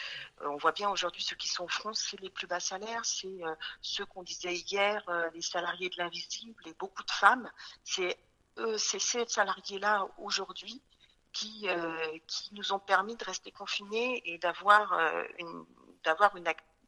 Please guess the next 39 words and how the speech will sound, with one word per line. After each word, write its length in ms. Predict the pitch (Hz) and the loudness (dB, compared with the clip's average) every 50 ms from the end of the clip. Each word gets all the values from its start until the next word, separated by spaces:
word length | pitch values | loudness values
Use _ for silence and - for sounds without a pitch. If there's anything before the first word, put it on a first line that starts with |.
| _ _ _ _ _ _ - 147 147 - 147 151 151 | _ _ _ _ _ _ -10 -8 -2 0 0 0 0
de 80 | 156 185 | -2 -6
pouvoir 240 | - - 180 156 151 | 0 2 2 2 4
manger, 440 | 147 143 143 143 - 147 160 180 190 | 2 0 0 0 0 -2 -4 -6 -8
de 80 | - | -10
pouvoir 220 | - - 160 156 160 | -2 0 2 2 2
nous 60 | 147 | 0
soigner, 360 | - - - 143 131 139 165 | -4 -4 -6 -8 -10 -12 -6
et 80 | 180 - | -2 -2
cetera, 300 | - - - 160 160 156 | -2 -2 -2 -2 -2 -2
et 40 | 160 | -2
cetera. 300 | - - - 156 156 - - - - - - - - | -4 -8 -8 -8 -10 -10 -8 -6 -6 -6 -6 -6 -6
Donc, 260 | 170 180 180 175 - | -6 -6 -6 -4 -2
euh, 220 | 180 175 165 165 175 | 0 2 2 2 0
il 80 | - 170 | 0 0
faut 160 | - - 226 | 0 0 0
que 100 | 220 - | 0 -2
ces 120 | - - 190 | -2 -2 0
salariés 500 | - 202 185 180 175 175 180 208 233 233 | 2 4 4 4 4 2 0 -4 -4 -4
soient 260 | - - - 214 208 | -2 4 6 6 6
revalorisés, 760 | 208 202 190 190 185 180 175 175 180 170 - - 233 277 302 - - - - - - - - - - _ - | 4 4 4 4 4 4 2 0 -2 -4 -4 -2 -4 -4 -4 -6 -12 -14 -12 -12 -12 -12 -14 -18 -12 _ 0
euh, 600 | 151 156 151 147 147 147 143 135 143 143 147 143 - | 2 2 4 4 2 0 -2 -4 -6 -8 -8 -6 -6
parce 240 | - 165 - - - | -4 -2 -2 -2 -2
que 140 | - - 175 | -2 -4 -8
là, 480 | 170 165 175 190 214 233 240 226 190 160 | -2 4 6 6 6 6 4 2 2 2
euh, 320 | 156 151 156 147 147 151 | 2 2 0 0 0 -2
souvent, 360 | 151 - - - - - 214 | -2 -4 -4 -2 0 0 0
ce 160 | 240 - - - | 0 0 -2 -4
sont 140 | - - | -6 -6
des 100 | 175 - | -6 -4
salariés 560 | - - - 165 147 147 147 151 156 190 233 - | -6 -4 -2 -2 -2 0 0 -2 0 -2 -4 -4
qui 300 | - - - - 175 175 | -6 -8 -10 -10 -10 -8
ont, 280 | 185 208 214 214 214 185 | -8 -6 -6 -6 -4 -4
euh, 120 | 156 156 | -4 -4
des 100 | 160 165 | -4 -6
salaires 300 | 170 - 175 175 196 196 | -4 -4 0 0 2 0
de 100 | 180 175 | 0 -2
misère, 420 | 160 165 - 147 165 190 220 240 240 | -6 -8 -4 0 0 2 2 0 -2
donc, 280 | 220 185 - _ - 170 | -6 -12 -14 _ -8 -6
euh, 100 | 156 | -6